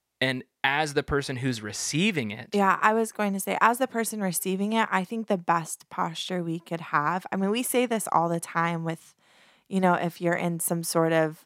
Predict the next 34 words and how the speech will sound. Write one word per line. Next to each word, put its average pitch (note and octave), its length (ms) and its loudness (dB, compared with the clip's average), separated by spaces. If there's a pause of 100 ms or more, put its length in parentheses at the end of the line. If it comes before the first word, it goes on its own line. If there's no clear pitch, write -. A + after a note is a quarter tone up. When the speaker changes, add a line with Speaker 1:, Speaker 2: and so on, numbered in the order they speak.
(100)
Speaker 2:
leadership F3 560 0
role E3 220 4
or D#3 120 0
whatever, D#3 280 0
and D#3 120 -2
someone E3 340 -4
comes D#3+ 300 -2
to - 100 -10
you F3 60 -4
with E3 100 -8
a D#3 60 -10
question - 380 -2
that F3 140 -8
you E3+ 140 0
don't G#3 140 -2
know G#3 120 -2
the F#3+ 140 -6
answer G#3 260 -6
to, E3+ 420 -8 (760)
your F#3 180 2
response G#3 540 2
should G3 180 -6
be, F#3 300 -4 (480)
"You C#4+ 100 -2
know, E4+ 280 4
I, D4+ 220 0 (260)
I C#4+ 120 6
don't F4+ 160 0
have F4 180 2
the D#4 120 -6
answer D4 300 -6
to - 140 -6
that. F3 340 0 (320)
Like, G#3 360 0